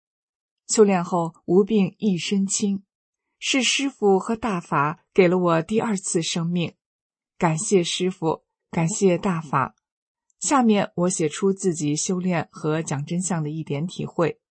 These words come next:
向师父汇报，与同修们交流。第一部分，师父就在弟子身边。一天早晨，我和同修出去讲真相，同修碰到一个男子，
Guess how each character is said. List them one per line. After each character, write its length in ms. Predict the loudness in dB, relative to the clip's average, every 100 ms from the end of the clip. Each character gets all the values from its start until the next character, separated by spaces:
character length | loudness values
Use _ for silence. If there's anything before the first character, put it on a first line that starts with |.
| _ _ _ -6
向 320 | 0 2 0
师 180 | -4 -4
父 140 | -4
汇 260 | -4 -4 -4
报， 360 | -2 -4 -4 _ -4
与 280 | 0 0
同 220 | 0 -4 -2
修 160 | 0
们 200 | 0 -2
交 240 | -4 -4 -4
流。 380 | -4 -4 -6 _ _ _ _ _ _ _ _ _ _
第 240 | -2 0 0
一 60 |
部 180 | 2 2
分， 340 | 2 -2 -4 -8 _ _ _ _
师 280 | -4 -2 0
父 280 | 2 2 2
就 180 | -2 -2
在 280 | 0 -2 -2
弟 200 | -4 -4
子 160 | -4 -6
身 280 | -4 -4
边。 340 | -2 -2 -2 -6 _ _ _ _ _ _ _ _ _ _ _ _ -4
一 140 | 0
天 220 | 2 0
早 200 | 0 -2
晨， 400 | -2 -4 -4 -6 -12 _
我 180 | 2 2
和 140 | 4 0
同 220 | 0 -2
修 320 | 6 6 6
出 160 | -2 -4
去 160 | -2 -4
讲 240 | -6 -6
真 180 | -4 -4
相， 340 | -2 -2 -2 _ _ _ _ _ _ -4
同 200 | 0 2
修 280 | 4 4 2
碰 200 | 0 -2
到 140 | -2
一 100 | -2
个 120 | -2
男 280 | -2 -2 -4
子， 340 | -2 -2 -2